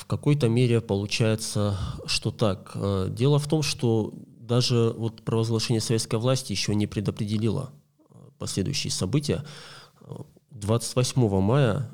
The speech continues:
э, во Владикавказе было, э, произо-, м, проходила вторая конференция, э, Южно-Остинского краевого комитета.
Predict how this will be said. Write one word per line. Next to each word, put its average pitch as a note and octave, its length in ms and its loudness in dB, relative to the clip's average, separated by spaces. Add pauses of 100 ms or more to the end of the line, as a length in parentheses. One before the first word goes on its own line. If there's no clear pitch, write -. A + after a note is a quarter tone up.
(100)
э, G2 240 -4
во G2+ 180 -2
Владикавказе G2+ 960 0 (420)
было, G#2+ 720 0 (960)
э, F#2 300 -4 (200)
произо-, G#2+ 380 -2
м, - 420 -8
проходила A#2 420 2
вторая G#2+ 340 2
конференция, G#2+ 1000 2 (220)
э, - 340 -4
Южно-Остинского G#2 880 -2
краевого G2 420 -2
комитета. G2 600 -6